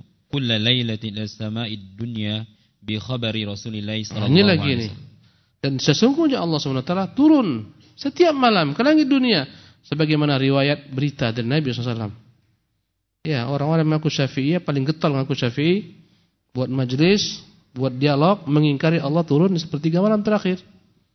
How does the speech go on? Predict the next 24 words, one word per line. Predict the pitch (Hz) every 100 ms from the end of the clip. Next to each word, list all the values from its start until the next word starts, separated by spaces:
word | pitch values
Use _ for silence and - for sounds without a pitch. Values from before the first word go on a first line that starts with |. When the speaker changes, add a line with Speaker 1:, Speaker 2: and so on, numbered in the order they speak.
| _ _
Speaker 2:
Tapi | - 165
ngakunya | 190 170 165 190 214
bermadhab | 170 160 156 160 151 - - - _ _ _ _ _ _ _ -
Syafi'i, | 117 156 202 185 170 151 - -
bahkan | 143 - 220
melecehkan. | 208 202 220 208 202 170 170 - - - -
Bahkan | 175 226 226
dianggap | 240 226 214
ini | 233 214
akidah | 202 190
Wahabi. | 170 160 160 127
Itulah | - 214 196
kaum | 175 165
Wahabi, | 156 156 143
otaknya | 147 170 180 156
nggak | 147
dipakai | 156 165 151
katanya. | 139 135 117 104 - - _ _ _ _ _ _ _ _ _ _ _ -
Kata | 131
mereka, | 135 160 165 214 - - _ _ -
Wahabi | 147 196 208 185
otaknya | 185 196 190
nggak | 170 160
dipakai. | 185 175 117